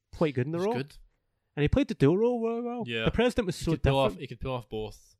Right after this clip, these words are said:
Speaker 1: 'Cause that's what I was worried about,
Speaker 2: Um,
Speaker 1: 'cause I'm,
Speaker 2: roles.
Speaker 1: that is really hit or miss for me.
Speaker 2: Yeah.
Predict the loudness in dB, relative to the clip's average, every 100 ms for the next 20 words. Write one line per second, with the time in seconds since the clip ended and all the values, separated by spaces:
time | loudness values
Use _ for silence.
0 | _ _ _ _ _ -2 2 2 2 2
1 | 2 -2 0 2 2 -4 -16 -20 _ 2
2 | 2 0 -2 -6 -2 0 0 -2 -4 -6
3 | -8 -6 -6 -6 -8 _ _ _ -12 -10
4 | -10